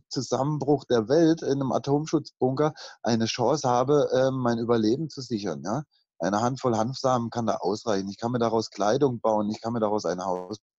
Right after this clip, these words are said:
bauen, ich kann mir daraus bauen, ich, äh, kann mir daraus Medizin bauen, ich kann mir daraus, ähm, äh, Kosmetik, wie gesagt, ich kann's noch i-,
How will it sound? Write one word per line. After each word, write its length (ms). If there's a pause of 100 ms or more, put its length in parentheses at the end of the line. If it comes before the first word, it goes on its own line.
bauen, 300 (400)
ich 160
kann 140
mir 80
daraus 280 (140)
bauen, 260
ich, 260
äh, 180 (100)
kann 360
mir 80
daraus 280
Medizin 340
bauen, 180
ich 100
kann 100
mir 80
daraus, 240 (480)
ähm, 240 (100)
äh, 60 (800)
Kosmetik, 600
wie 40
gesagt, 180
ich 60
kann's 220
noch 220
i-, 200